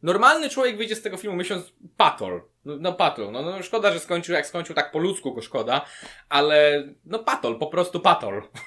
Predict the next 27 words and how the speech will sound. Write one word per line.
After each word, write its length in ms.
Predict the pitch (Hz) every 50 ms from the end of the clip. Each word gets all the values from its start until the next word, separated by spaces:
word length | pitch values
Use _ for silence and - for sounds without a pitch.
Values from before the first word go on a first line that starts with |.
| - - - -
<laughs> 460 | - 262 262 - - - 220 - - -
Jak 180 | 147 - 143
dla 220 | 135 170 180 208 262
mnie 160 | 269 247 240
napis 320 | 226 220 220 208 190 -
na 60 | 196
koniec 280 | 180 - 185 170 165 165
filmu 240 | - 185 170 165 160
mógłby 320 | 156 151 147 143 143 147
brzmieć: 320 | 143 123 143 151 139 - -
„Nie 360 | 170 160 151 160 190 233 247
gloryfikujmy 760 | 214 233 220 202 185 185 180 - 160 - - 165 165 165 160
patologii”. 720 | 151 - - 135 - 151 135 123 104 107 107 95 92 - -
Śpiewajcie 680 | - - - - 220 214 220 220 214 214 214 - 220
sobie, 380 | 220 - 233 220 202 208 208 196
rapujcie, 560 | 170 160 165 - 202 220 226 233 226 - 202
piszcie 360 | - 170 160 - - - 131
teksty, 640 | - _ _ - 220 208 202 - - - - - 185 180
twórzcie 480 | 180 - - 185 - - - - 147
kulturę 460 | - - 147 135 131 - 135 135 139
hip-hop 600 | 139 - - - 175 170 156 - - - 147 147
i 60 | 135 117
w 60 | 135
ogóle 320 | 139 143 165 165 151 131
bawcie 300 | 127 147 160 156 - 143
się 140 | 135 - 131
dobrze. 600 | 117 123 113 107 113 107 120 135 170 220 294 -